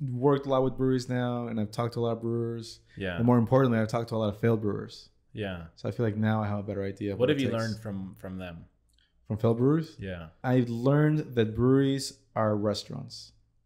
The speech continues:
Speaker 1: And if you don't operate them as restaurants, you're doomed to fail.
Speaker 2: What does that mean?
Speaker 1: Uh, in terms of your margins.
Speaker 2: Yeah.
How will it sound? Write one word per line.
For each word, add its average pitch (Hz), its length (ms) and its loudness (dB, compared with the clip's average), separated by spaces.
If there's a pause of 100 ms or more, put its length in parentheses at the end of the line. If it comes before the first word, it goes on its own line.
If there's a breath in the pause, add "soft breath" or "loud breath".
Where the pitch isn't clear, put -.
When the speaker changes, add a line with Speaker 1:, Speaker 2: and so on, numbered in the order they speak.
Speaker 1:
And 107 100 0
if 104 100 0
you 113 60 0
don't 107 120 0
operate 113 280 2
them 117 100 0
as 113 140 -6
restaurants, 120 540 -2
you're 101 120 -2
doomed 110 460 0
to 107 140 -6
fail. 107 380 -6
Speaker 2:
What 110 80 -6
does 110 120 -4
that 101 140 -4
mean? 87 300 -8 (400 loud breath)
Speaker 1:
Uh, 113 120 4
in 117 100 4
terms 127 200 2
of - 20 0
your 117 100 2
margins. 120 600 -2 (260)
Speaker 2:
Yeah. 101 180 -6